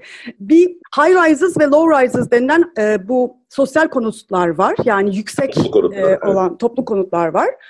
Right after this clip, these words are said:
Speaker 1: E, burada bir, e, alçakla-, a-, ne diyelim ona? Alçak evler ve yüksek evler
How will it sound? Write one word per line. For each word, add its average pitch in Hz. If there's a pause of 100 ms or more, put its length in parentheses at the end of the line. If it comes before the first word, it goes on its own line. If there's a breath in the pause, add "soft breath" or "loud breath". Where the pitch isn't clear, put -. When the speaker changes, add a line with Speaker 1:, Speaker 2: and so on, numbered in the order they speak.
(180 loud breath)
Speaker 1:
E, 208
burada 349 (200)
bir, 359
e, 220 (520)
alçakla-, 294
a-, 277
ne 311
diyelim 226
ona? 202
Alçak 262 (140)
evler 247
ve 339
yüksek 302
evler 240